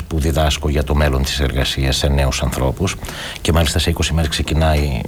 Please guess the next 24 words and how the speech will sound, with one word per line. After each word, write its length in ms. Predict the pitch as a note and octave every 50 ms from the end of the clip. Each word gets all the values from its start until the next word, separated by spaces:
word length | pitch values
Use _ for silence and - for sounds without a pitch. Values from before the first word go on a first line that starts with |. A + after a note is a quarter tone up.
| - - - - - -
και 120 | - C#2+
το 120 | - D2
αμέσως 300 | D2 D2 D2+ D2+ - - -
επόμενο, 520 | C2+ - D2+ D2 C#2+ D2 D#2+ F#2+ G2+ F2
έχει 200 | D#2+ D#2 - -
κλείσει 300 | - - D#2+ D#2+ - -
ήδη 120 | C2+ B1+ -
το 120 | - C#2
τμήμα. 260 | C#2 - D#2+ A2 A2+ - - - - - - - - - - - - -
Ε, 100 | - E2+ F2 E2+ F2 E2+ E2 E2 E2 D2+ C#2 C2 G1+ - - - - -
αλλά 880 | - - F2+ F#2 F2+ F2+ F#2 F#2+ F#2+ F#2 F#2 F#2 F2+ F2+ F2+ F2+ F2+ F#2 F2
το 100 | - A2
ακούω 220 | G#2+ G#2 D3 F3 -
και 80 | -
από 120 | - C3+ A#2+
γονείς, 520 | A2 G#2 G2+ G#2 A2+ A#2+ A2+ - - -
ε, 280 | A2 A2 G#2 G#2 G#2 G2
συμμαθητών 460 | F#2 - G#2+ G2+ F#2+ - - G2 G2+ -
των 100 | D#2+ C#2+
παιδιών 380 | D2 C#2+ - D#2+ F2+ G2+ A2
μου, 380 | A2+ A2+ A2+ A#2 A#2 A2+ A2 G#2+
από 160 | G2+ G2+ E2+
τους 100 | - -
καθηγητές. 680 | - E2+ - - D2+ D2+ - F#2 G2 G#2+ G#2+ G#2 -